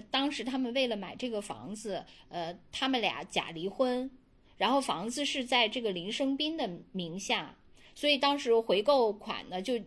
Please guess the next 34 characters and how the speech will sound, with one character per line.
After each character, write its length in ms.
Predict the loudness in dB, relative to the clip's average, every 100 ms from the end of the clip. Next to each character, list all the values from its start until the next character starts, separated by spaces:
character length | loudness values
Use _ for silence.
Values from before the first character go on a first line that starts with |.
| -6
就 160 | -4
给 220 | -2 -4 -6
了 100 | -6
这 160 | -6
个 240 | -4 -6 -6
林 180 | -8
生 240 | -6 -4 -2
斌。 320 | -2 -2 -4 -10 -20 -20 -20 -20 -20 _ _ -20
但 180 | 2 2
是 180 | 4 2
那 120 | 2
个 140 | 2 -2
女 220 | -2 -4
方， 280 | -2 0 2
就 80 |
是 60 | 0
朱 160 | 0 -4
小 180 | -4
珍 160 | -2 0
的 140 | 0
父 180 | -4 -6
母， 240 | -6 -6 -4
就 160 | -4
觉 220 | -2 -4
得， 100 | -4 -4
那 160 | -4
你 100 | -4
现 240 | -4 -4 0
在 140 | 0
有 120 | 0
新 220 | -4 -2 -2
的 80 |
家 240 | 0 0 0
庭、 340 | -4 -10 -12